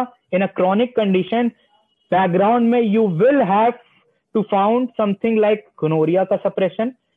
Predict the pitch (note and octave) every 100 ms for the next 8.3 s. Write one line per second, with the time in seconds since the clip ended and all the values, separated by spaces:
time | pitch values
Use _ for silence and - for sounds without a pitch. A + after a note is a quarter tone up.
0 | _ _ E3+ F#3+ G3 - D3 F3+ F#3 C#3+
1 | B2+ C#3+ G3+ - _ _ _ D3 F#3+ D3
2 | D3 D3+ - D#3+ D#3+ D3+ A3 A3+ A3 A4
3 | G#4+ E4+ C#3+ - A2 - _ _ _ _
4 | _ _ _ _ _ _ E3+ E3+ G#3 G#3+
5 | F3+ D#3+ D3+ D3 F3 F3 E3+ G3 - _
6 | - E3+ E3+ E3+ D#3+ E3 E3+ D#3 E3+ -
7 | E3+ E3 E3 F3 D#3+ D#3+ D#3+ C#3+ D3+ D3+
8 | C#3+ B2 A2+